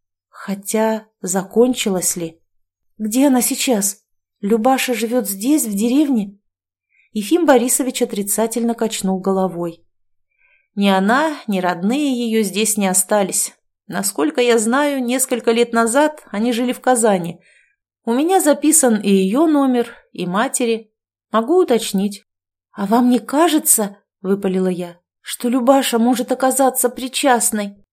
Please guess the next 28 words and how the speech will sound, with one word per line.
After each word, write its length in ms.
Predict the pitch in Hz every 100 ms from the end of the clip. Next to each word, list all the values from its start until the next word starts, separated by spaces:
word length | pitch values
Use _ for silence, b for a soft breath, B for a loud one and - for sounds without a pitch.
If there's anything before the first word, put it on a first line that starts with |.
| _
"Та 200 | 220 262
девушка, 520 | 226 240 254 - 220
которую 460 | 208 208 233 226 226
я 160 | 214
знал, 440 | 196 208 269 285 - - _
не 180 | 196 208
могла 380 | 220 220 233 226
такого 360 | 180 - 180
натворить", 640 | 180 175 175 165 165 - _ _ -
твёрдо 380 | - 196 196 185
заявил 460 | 185 185 180 185
Ефим 360 | 175 175 - 175
Борисович. 680 | 170 170 - 160 160 - _ _ _ _ -
"Такие 380 | 165 - 196
зверства, 640 | 180 165 175 202 - 165 165 -
да 120 | 175
ещё 260 | 175 - 202
и 80 |
с 60 | 185
детьми. 600 | 175 185 180 196 202 202 _ _ _ _
Она 380 | - 190 208 233
ведь 220 | 240 233
ещё 260 | 226 - 214
и 120 | 226
учитель, 520 | 220 220 190 185 214
ко 100 | 214
всему 340 | 208 - 214 202
прочему". 580 | 190 190 - 170 170